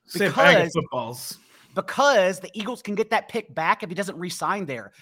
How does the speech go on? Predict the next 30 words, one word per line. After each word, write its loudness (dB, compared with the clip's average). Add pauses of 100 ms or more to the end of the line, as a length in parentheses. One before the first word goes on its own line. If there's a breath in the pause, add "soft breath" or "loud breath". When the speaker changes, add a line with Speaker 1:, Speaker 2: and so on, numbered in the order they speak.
Speaker 2:
It -4
was -2
strictly -8
a 2
organizational -6
move. -8 (220 loud breath)
Maybe 0
they 2
really 0
do -4
like 0
Swift, -10 (240)
but -20
there's -6
so 2
much -2
more -4
behind -2
the -4
scenes -10
going -6
on -2
in -6
that 2 (220 soft breath)
they 0
can -4
just -8
get -4
a, -6 (400)
we, -8